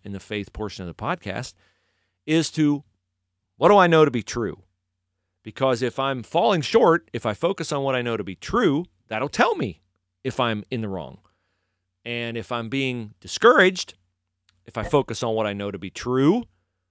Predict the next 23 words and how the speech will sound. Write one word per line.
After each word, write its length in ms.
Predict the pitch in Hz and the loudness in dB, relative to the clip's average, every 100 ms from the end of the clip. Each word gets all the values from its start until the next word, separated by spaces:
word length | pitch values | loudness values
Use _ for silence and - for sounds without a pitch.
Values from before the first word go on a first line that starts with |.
| _ _ | _ _
that 260 | 127 147 | 0 0
will 600 | 143 143 139 139 131 120 - _ _ _ _ _ _ _ _ | 2 4 6 6 4 2 -6 _ _ _ _ _ _ _ _
hopefully 600 | _ 160 - 147 147 175 - _ _ | _ -4 0 4 4 2 -6 _ _
pull 300 | - 135 151 | -2 0 2
me 180 | 160 160 | 2 2
out 180 | 180 | 2
of 80 | 170 | 2
that 240 | 160 160 127 | 2 0 -2
discouragement 640 | 135 - 196 240 110 87 _ _ | -8 -2 -2 -2 -6 -14 _ _
and 640 | 104 104 101 95 95 90 85 - _ _ | -8 -4 -2 -2 -4 -6 -10 -14 _ _
reinvigorate 760 | 98 139 190 185 226 175 120 90 | -2 4 4 6 6 6 2 0
me. 240 | 80 - _ _ _ _ _ _ _ | -10 -12 _ _ _ _ _ _ _
So 440 | - 190 165 160 - _ _ _ _ _ _ _ _ _ _ _ _ _ _ _ _ 143 | 2 6 6 4 -2 _ _ _ _ _ _ _ _ _ _ _ _ _ _ _ _ 0
here 200 | 220 220 | 4 6
are 40 | |
three 280 | - 175 180 | 4 0 0
things 340 | 165 156 139 | 2 0 2
that 120 | 123 | 4
I 120 | 123 123 | 4 4
know 200 | 120 110 | 2 0
to 60 | |
be 120 | 98 | -2
true 540 | 92 - 131 95 98 | -8 -6 -4 -2 -4